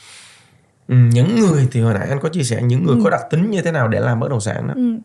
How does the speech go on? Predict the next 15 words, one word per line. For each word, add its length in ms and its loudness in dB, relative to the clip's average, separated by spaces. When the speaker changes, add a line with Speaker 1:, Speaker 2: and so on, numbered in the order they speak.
Speaker 1:
Một, 440 2
họ 140 -4
hoạt 260 0
ngôn. 240 0
Speaker 2:
Hoạt 200 -4
ngôn. 340 -2
Speaker 1:
Hai 320 0
nữa, 140 0
họ 300 -2
chịu 140 -6
khó 240 -6
tìm 200 -4
tòi 100 0
học 160 -4
tập. 260 -6